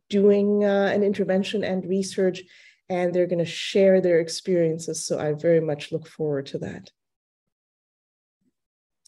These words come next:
We also have some preliminary results, uh, with the alpha rhythms. And again, you know, we used MindLift for this experiment.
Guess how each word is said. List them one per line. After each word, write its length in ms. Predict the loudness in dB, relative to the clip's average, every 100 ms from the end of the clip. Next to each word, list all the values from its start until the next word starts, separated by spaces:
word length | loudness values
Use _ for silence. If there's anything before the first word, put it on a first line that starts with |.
| -20 _ _ _ 4
We 140 | 8
also 320 | 8 6 6 2
have 180 | 2
some 220 | 2 0 2
preliminary 560 | 4 4 6 6 6
results, 800 | 6 4 4 6 6 4 -2 -2
uh, 440 | 0 2 2 2 0
with 540 | 0 4 4 4 -14 -10
the 240 | -8 -6
alpha 640 | 0 0 0 -2 -2 -2 -6 -8
rhythms. 680 | 4 4 4 0 -2 -4 -10 -14 -20 -20 _
And 120 | 4 4
again, 480 | 4 4 4 4
you 100 | 2
know, 160 | 2 2
we 160 | 2 -2
used 380 | 0 -2 -2
MindLift 760 | -4 -2 2 0 2 0 -2 -8
for 200 | -8 -4
this 320 | -2 -2 -4
experiment. 800 | -6 -8 -6 -4 -2 -2 -2 -4